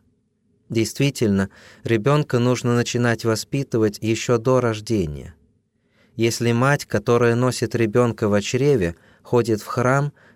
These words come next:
причащается святых христовых тайн, если на устах ее молитва и она участвует в благодатной жизни церкви, то это благотворно скажется на ребенке.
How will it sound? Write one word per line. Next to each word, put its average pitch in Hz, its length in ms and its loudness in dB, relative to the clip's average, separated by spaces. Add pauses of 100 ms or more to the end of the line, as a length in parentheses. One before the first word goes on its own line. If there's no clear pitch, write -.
причащается 123 800 0
святых 120 460 -2
христовых 107 640 -2
тайн, 120 440 -2 (460)
если 113 300 0
на 120 180 2
устах 139 440 0
ее 120 200 4
молитва 113 680 0 (280)
и 107 80 0
она 110 280 2
участвует 113 720 -2
в 101 80 -8
благодатной 107 800 0
жизни 113 440 -2
церкви, 76 600 -8 (400)
то 113 100 -2
это 107 220 0
благотворно 107 800 0
скажется 98 600 -2
на 95 140 -2
ребенке. 90 680 -4